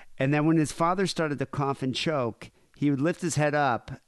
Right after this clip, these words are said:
and then when the father started to fight, he would strike him and then push his head back under,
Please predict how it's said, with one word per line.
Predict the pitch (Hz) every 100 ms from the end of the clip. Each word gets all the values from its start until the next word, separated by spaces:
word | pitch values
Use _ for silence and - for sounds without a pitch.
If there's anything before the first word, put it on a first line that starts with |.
| _ -
and | 127
then | 139
when | 143
the | 135
father | 139 147 143
started | - 139 120
to |
fight, | - 175 151 123 _ - -
he | 143
would | 135 117
strike | - 190 202 208
him | 139 113 110 110 _ -
and | 143
then | 131
push | 139 143
his | 127 -
head | 131
back | 117 107 113
under, | 107 98